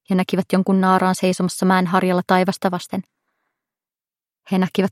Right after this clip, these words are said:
miten kissa lähti heitä kohti kahlaten heinikossa sulavin, määrätietoisin käpälän askelin. Hänen paksun mustan turkkinsa läpi virtasi tähtiä kuin vettä.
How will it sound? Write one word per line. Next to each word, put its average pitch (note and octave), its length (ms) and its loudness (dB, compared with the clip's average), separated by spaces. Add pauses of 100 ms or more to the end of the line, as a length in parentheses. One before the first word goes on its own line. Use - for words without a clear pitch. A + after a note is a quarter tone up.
miten F#3+ 240 -2
kissa - 320 -2
lähti F#3 240 -2
heitä G3+ 260 2
kohti F#3+ 260 -4
kahlaten F#3+ 440 0
heinikossa G3 540 -2
sulavin, F#3 440 -2 (480)
määrätietoisin F#3 800 2
käpälän F3+ 380 -2
askelin. G3 360 -8 (1900)
Hänen F#3+ 300 0
paksun G3 340 0
mustan F#3+ 340 0
turkkinsa G3 480 -2
läpi F#3+ 220 0
virtasi - 400 -4
tähtiä F#3+ 420 0
kuin G3+ 200 2
vettä. - 300 -10